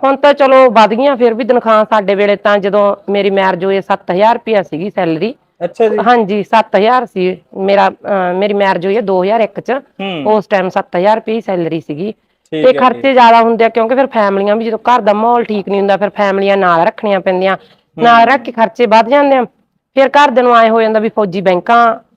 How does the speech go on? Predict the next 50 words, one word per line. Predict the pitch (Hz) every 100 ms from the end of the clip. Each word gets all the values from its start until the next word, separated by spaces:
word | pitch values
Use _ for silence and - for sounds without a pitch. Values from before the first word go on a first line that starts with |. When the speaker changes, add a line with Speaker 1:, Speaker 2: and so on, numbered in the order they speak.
| _ _ _
Speaker 1:
ਭਰੀ | 247 254
ਜਾਂਦਾ | 220 185 175
ਹੈਗਾ, | 175 185
ਘਰੇ | 165 233 233
Speaker 2:
ਹੂੰ। | 262
Speaker 1:
ਪੈਸੇ | 170 -
ਨਹੀਂ | 175
ਦਿੰਦਾ। | 175 175 180
ਬਸ | 170 185 -
ਇੱਥੋਂ | - 196 202 180
ਫਿਰ | 190
ਵਿਗਾੜ | 175 180 185 180
ਪੈਣਾ | 185 175 175
ਸਟਾਰਟ | - 190 208
ਹੋ | 226 196
ਜਾਂਦਾ | 175 175
ਹੌਲੀ | 170 175 196
ਹੌਲੀ। | 190 175 190 - _ _ _ _ _ -
ਤੇ | 202 190
Speaker 2:
ਤੇ | 170
ਫੌਜੀ | 180 175 185
ਦੀ | 185
ਨੌਕਰੀ | 170 160 175 185
ਵੀ | 190
ਪਰ-, | 185 175
ਪਰਿਵਾਰ | 175 170 160 160
ਨੂੰ | 160 160 151
ਸ-, | -
ਅਹ, | 151 - 151 147 143
ਬ-, | 139 139 147 147 _
ਉਹ | 147
ਕਰ | 156 156
ਦਿੰਦੀ | 143 143
ਆ, | 147
ਤੋੜ | 143 147
ਦਿੰਦੀ | 139 139 135
ਆ। | 131 - -
Speaker 1:
ਤੇ |
ਉਹ | 359
ਤਾਂ | 359
ਤੋੜਦੇ | 320 285 262 254
ਆ | 311
ਜੀ, | 302
ਉਹ | 277 311
ਨਹੀਂ | 330
ਨਾ | 302
ਘਰ | 339 311
ਦੇ | 226
ਦੇਖਦੇ | 196 202 185 190
ਹੈਗੇ, | 185 190 262 233